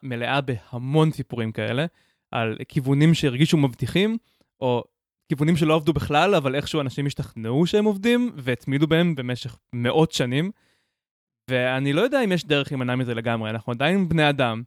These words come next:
יש לנו יכולת מוגבלת להבין את המציאות. מה שאני מציע זה רק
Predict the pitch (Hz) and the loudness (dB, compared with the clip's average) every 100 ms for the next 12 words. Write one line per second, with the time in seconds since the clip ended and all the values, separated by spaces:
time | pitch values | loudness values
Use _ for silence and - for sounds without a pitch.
0 | _ 135 - 160 170 156 - _ _ 147 | _ -8 -2 0 2 2 -2 _ _ -8
1 | 135 165 175 175 160 147 160 165 147 135 | 0 0 2 0 0 2 2 4 2 2
2 | 135 135 123 131 113 - _ - 143 156 | 0 -2 -4 -4 -4 -6 _ -4 0 2
3 | 190 180 165 180 185 165 156 165 - | 2 2 0 2 0 2 0 0 -4